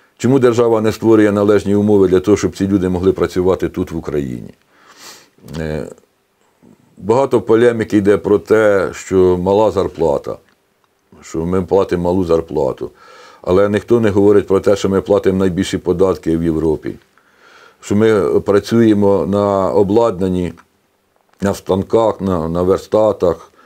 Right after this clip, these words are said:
тих же транспортних засобах. Фермери працюють на тракторах, яким більше п'ятдесяти років. Ми про це не говоримо. Нам не, нам дають кредити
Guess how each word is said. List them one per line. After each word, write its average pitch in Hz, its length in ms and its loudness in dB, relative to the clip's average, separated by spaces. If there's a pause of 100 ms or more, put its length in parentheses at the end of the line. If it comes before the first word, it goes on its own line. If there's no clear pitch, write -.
(160)
тих 95 140 -4
же 90 80 0
транспортних 101 560 -2
засобах. 85 600 -2 (380)
Фермери 113 480 2
працюють 101 580 0
на 95 160 0
тракторах, 98 720 0 (560)
яким 92 440 0 (300)
більше 95 320 0
п'ятдесяти 95 540 0
років. 76 440 -2 (600)
Ми 85 100 -8
про 90 140 -4
це 101 140 0
не 98 100 0
говоримо. 82 760 -2
Нам 107 180 -2
не, 113 120 0
нам 117 320 -4
дають 113 300 2
кредити 107 680 0